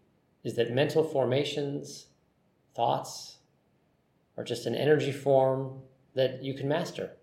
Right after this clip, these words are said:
If you don't take charge, if you don't train your mind to let go of those thoughts, your mental formations will master you instead.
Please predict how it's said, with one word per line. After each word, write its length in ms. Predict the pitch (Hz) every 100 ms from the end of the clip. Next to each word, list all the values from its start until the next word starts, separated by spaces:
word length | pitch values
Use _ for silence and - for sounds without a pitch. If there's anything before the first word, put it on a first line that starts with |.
| _ _ _ _ _ _ _ _ _ _ _ _ _ _ _ _ _ _ -
If 60 |
you 80 | 123
don't 180 | 120 120
take 260 | - 127
charge, 800 | - 147 147 139 139 139 - -
if 120 | - 117
you 40 |
don't 200 | 107 110 - _ _
train 360 | - - 139 135
your 100 | 127
mind 480 | 123 127 131 131 131
to 100 | 110
let 240 | 110 -
go 160 | 139 151
of 100 | 135
those 280 | 143 - 147
thoughts, 540 | 131 113 - - - _ _ _ _ _ _ _ _
your 140 | 139
mental 320 | 120 131 135
formations 640 | 135 143 127 143 143 151 135
will 160 | 131
master 420 | 120 127 131 - 127
you 560 | 127 127 127 123 123 -
instead. 560 | 113 - 117 104 -